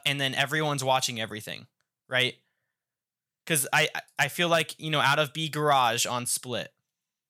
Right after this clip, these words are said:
you, if, right when you're walking out of there, you're exposed to back of sight, behind pillar, heaven, um, rafters, everywhere.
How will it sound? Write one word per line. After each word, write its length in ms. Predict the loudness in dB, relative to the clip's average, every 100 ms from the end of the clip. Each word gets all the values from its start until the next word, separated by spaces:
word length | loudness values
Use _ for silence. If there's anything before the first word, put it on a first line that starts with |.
| _
you, 380 | -12 -8 -4 -2
if, 260 | -4 -2 2
right 180 | 2
when 120 | 2 -2
you're 120 | 2
walking 360 | 2 2 0
out 120 | 2 2
of 120 | 0
there, 100 | 0
you're 240 | 2 0
exposed 640 | 0 0 2 2 2 0 0
to 320 | -4 -6 -8 _ _ _ _ 0
back 240 | 2 2
of 100 | 0
sight, 420 | 2 2 2 0
behind 380 | -6 -2 -2 -2
pillar, 500 | -4 -2 0 0 -2
heaven, 640 | -2 0 2 0 -4 -6 -14 _ _ _ _ -4
um, 540 | -2 -2 -4 -10 -14 _ _ -10
rafters, 840 | 0 2 2 0 -6 -4 -4 -6 -2
everywhere. 560 | -2 -2 -6 -8 -14